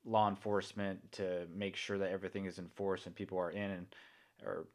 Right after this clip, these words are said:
you know, people are staying in and no one's leaving and that people are wearing their masks.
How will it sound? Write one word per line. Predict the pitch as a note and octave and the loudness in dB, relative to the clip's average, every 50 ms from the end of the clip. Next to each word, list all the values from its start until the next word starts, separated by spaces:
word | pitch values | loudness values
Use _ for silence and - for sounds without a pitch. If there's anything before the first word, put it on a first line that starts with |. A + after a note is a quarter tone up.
| - | -12
you | G#2+ G#2+ G2+ | -6 -6 -4
know, | F2 | -4
people | - - A#2+ G#2+ | -4 -2 0 0
are | F#2+ - | 0 0
staying | - - B2+ C3 A#2+ | 4 4 4 4 6
in | A#2+ A#2+ A#2+ A2+ G#2+ | 6 6 6 6 4
and | F#2+ F#2 F2+ F2 F2 F2 - - | 2 0 -2 -4 -6 -8 -8 -6
no | G2+ G#2 G2+ | -4 -2 -2
one's | F#2+ F#2+ F#2 F2+ F2+ | -2 -2 -4 -4 -4
leaving | F#2+ G#2+ G#2+ G2+ G#2 G#2 G2+ G2+ G2+ F#2+ - | -2 -2 -2 0 0 -2 -2 -2 -2 -4 -6
and | - F#2 F2+ F2+ F2+ F2 E2+ F2 F2 - - | -8 -8 -6 -6 -6 -6 -6 -8 -12 -10 -8
that | F2 D#2+ - | -10 -8 -6
people | - G2+ G2 | -4 -2 0
are | F#2 F2+ | 0 2
wearing | F2+ F#2 F2+ F2+ | 2 0 -2 -4
their | F2+ F2 | -4 -6
masks. | E2+ F2+ F#2 G2 G2 F#2 F2+ - - - - - - | -4 -2 -2 0 0 0 -2 -4 -6 -14 -16 -18 -20